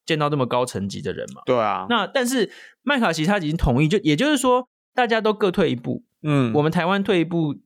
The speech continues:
Speaker 1: 麦卡锡退一步，那我们就改成在美国见面。那但是这样子就等于球是丢给中共，就说：“你看我们都退一步，那你还要怎么样？你还要在那边就是来闹吗？”很可能中共还是会来闹啦。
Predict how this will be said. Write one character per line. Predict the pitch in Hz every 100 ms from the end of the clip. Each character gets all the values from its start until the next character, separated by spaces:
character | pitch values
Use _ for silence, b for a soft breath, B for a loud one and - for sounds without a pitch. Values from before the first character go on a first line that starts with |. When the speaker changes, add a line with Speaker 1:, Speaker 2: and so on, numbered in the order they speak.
| -
Speaker 1:
麦 | 196
卡 | 156 123
锡 | 123
退 | 165 143
一 |
步， | - 135 120 -
那 | 160 160
我 |
们 | 127 127
就 | 160
改 | 110
成 | 107 123
在 | 139
美 | 120 98
国 | 98 - -
见 | 131 113
面。 | 110 143
那 | 196
但 | 226 214
是 | 220 196 - _ -
这 | 240
样 | 190
子 | 175
就 | 185
等 | 131
于 | 127
球 | - 135 120 135
是 | 160
丢 | 151 143
给 | 131 98
中 | 120 113
共， | 117 - 123
就 | 147
说 | 143
：“你 |
看 | 185
我 | 160
们 | 131
都 | 147
退 | 170 131
一 |
步， | 120 120
那 | 123
你 | 139
还 | 117
要 | 113
怎 | -
么 | 101
样？ | 101 - _ _ _ _
你 | - 135
还 | 139
要 | 156 151 - B B
在 | 160 151
那 |
边 | 147 139 139
就 | 135 151
是 | 143
来 | 113
闹 | 131 120
吗？” | 110 98 101 _ _ _ _ -
很 | 165
可 | 196
能 | 147 143
中 | 160
共 | 165
还 | 131 117
是 |
会 | 131 127
来 | 98
闹 | 113 98
啦。 | -